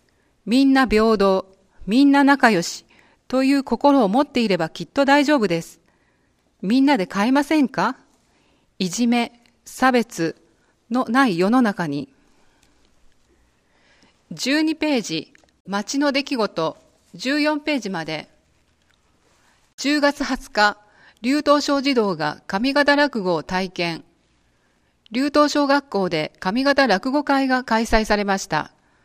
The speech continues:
これは同校のバザーの収益金などを用いて、紳士会、ピーティーエーが中心となって児童や地域住民に本物の演芸を楽しんでもらうために企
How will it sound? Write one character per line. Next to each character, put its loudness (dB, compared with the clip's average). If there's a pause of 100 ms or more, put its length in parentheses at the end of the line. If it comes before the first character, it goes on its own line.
(380)
こ -4
れ -2
は -2 (160)
同 2
校 -2
の -6
バ 2
ザ 2
ー 0
の -4
収 -4
益 -4
金 -2
な 0
ど 0
を -4
用 -6
い -4
て、 -6 (360)
紳 -2
士 -8
会、 -2 (460)
ピ -6
ー -12
テ -6
ィ -2
ー -2
エ -4 (360)
ー -14
が -4
中 -4
心 0
と 2
な 2
っ -6
て -6 (140)
児 -2
童 4
や -2 (100)
地 -4
域 -2
住 0
民 -2
に -6 (300)
本 2
物 4
の 0
演 0
芸 0
を 0
楽 -4
し 0
ん 2
で 0
も 0
ら 2
う -4
た 0
め -4
に -6
企 -20